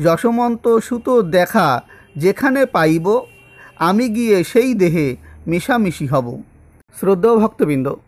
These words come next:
আশা করি আপনারা এখানে বুঝতে পারছেন ব্রজনাথ পাগলের দেহে একটা শক্তি আবির্ভূত হয়েছেন। তিনি বলছেন তিনি হচ্ছেন নন্দের নন্দন। তিনি বলছেন যে, "আমি বাসুদেব মূর্তি হয়ে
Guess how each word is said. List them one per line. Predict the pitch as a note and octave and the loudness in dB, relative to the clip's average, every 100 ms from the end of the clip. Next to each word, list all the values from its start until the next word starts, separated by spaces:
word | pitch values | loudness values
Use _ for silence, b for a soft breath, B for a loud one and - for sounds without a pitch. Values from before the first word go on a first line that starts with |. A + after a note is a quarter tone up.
| _ _ _ - | _ _ _ -10
আশা | - A#3 | -6 -2
করি | A3+ B3 C4+ - | 0 0 -2 -4
আপনারা | D3+ E3 E3 - | -4 -2 -2 -2
এখানে | D#3+ G3 E3+ | -2 0 0
বুঝতে | D3+ E3 C#4+ | -2 -6 -4
পারছেন | A#3+ D#3 - D#3+ A4 - b b b b D3+ | -2 -4 -4 -4 -4 -10 b b b b -4
ব্রজনাথ | E3 F3 G#3+ A#3 A3 | -2 0 0 -2 -4
পাগলের | - E3+ F3 F3 D3+ | -4 0 0 0 0
দেহে | E3+ F3+ B3+ C#4 _ _ B B B B | -2 0 0 -2 _ _ B B B B
একটা | E3 - F#3+ | -6 -2 -2
শক্তি | - A#3 - C4+ - | 0 -2 -2 -4 -2
আবির্ভূত | E3 F3 F3+ A#3 G#3 | -2 -2 -4 -2 0
হয়েছেন। | G3 D#3 C#3+ A3+ A#4 - b b b - | 2 2 0 -2 -4 -10 b b b -2
তিনি | G3+ A#3 | 0 2
বলছেন | G3 G3 G3+ D4+ | 2 0 0 -2
তিনি | D#4 G3 A3+ | 0 0 2
হচ্ছেন | A#3+ A#3 D#4+ C5 - _ b b | 2 0 -4 -4 -10 _ b b
নন্দের | F3+ F#3 G3 A3+ G3 | -2 2 2 2 2
নন্দন। | D#3+ C#3 B2+ A#2 B2 _ b b b b | 0 0 -4 -6 -10 _ b b b b
তিনি | F#3+ A#3+ | 0 2
বলছেন | G#3+ G#3 C#4+ F3+ D#3+ - _ - | 2 2 2 0 -2 -8 _ -4
যে, | E3 F#3+ | 0 0
"আমি | E3+ F3 A3+ | 0 0 0
বাসুদেব | F3+ D#3 A#3 A3 | 0 -2 0 2
মূর্তি | A3+ A3+ A3 C4+ | 2 2 0 2
হয়ে | G#3+ A3+ A3+ | 4 6 4